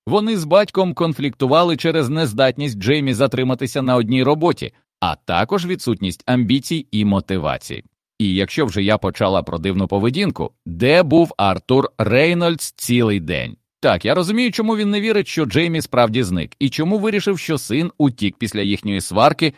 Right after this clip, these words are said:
і повернеться за кілька днів. Зрештою, таке вже бувало. Але якщо твоя дружина та молодший син твердо переконані, що трапилося щось лихе,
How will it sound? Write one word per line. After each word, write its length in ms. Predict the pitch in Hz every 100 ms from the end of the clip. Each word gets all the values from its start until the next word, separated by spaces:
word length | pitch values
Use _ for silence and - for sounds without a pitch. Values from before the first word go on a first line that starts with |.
| _ _
і 120 | 101
повернеться 720 | - 92 85 101 123 143 143
за 140 | 117 107
кілька 300 | 107 95 95
днів. 240 | 73 62 _ -
Зрештою, 440 | 170 151 95 87
таке 240 | 90 82 80
вже 160 | 78
бувало. 420 | 107 156 90 62 _ _ _ _
Але 440 | 123 127 180 156 -
якщо 400 | 92 120 - 143
твоя 240 | 135 143
дружина 380 | 123 139 165 151
та 100 | 131
молодший 440 | 127 131 120 135
син 280 | 113 180 160
твердо 340 | 107 123 123 131
переконані, 640 | 143 143 185 180 127 110
що 200 | - 123
трапилося 600 | - 127 113 104 98 113
щось 340 | - 101 92
лихе, 360 | 101 95 175